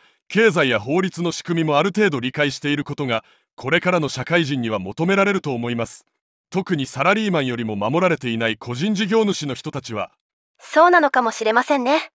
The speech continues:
Speaker 2: ちょっと厳しい意見にも聞こえますが。
Speaker 1: 導入は今年の十月ですので、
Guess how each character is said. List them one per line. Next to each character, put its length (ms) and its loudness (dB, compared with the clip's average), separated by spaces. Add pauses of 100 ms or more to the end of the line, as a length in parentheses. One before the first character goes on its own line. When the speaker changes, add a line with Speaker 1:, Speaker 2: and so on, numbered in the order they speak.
(520)
Speaker 2:
ち 100 2
ょ 40 6
っ 20 2 (100)
と 140 2
厳 220 -4
し 240 0
い 20 2
意 40 -2
見 200 4
に 80 -2
も 80 -2
聞 140 -16
こ 100 6
え 60 6
ま 100 4
す 120 -6
が。 220 0 (560)
Speaker 1:
導 300 0
入 160 2
は 120 4
今 140 -8
年 240 -4
の 100 0
十 220 -2
月 200 -2
で 100 -2
す 100 -6
の 100 -4
で、 180 -2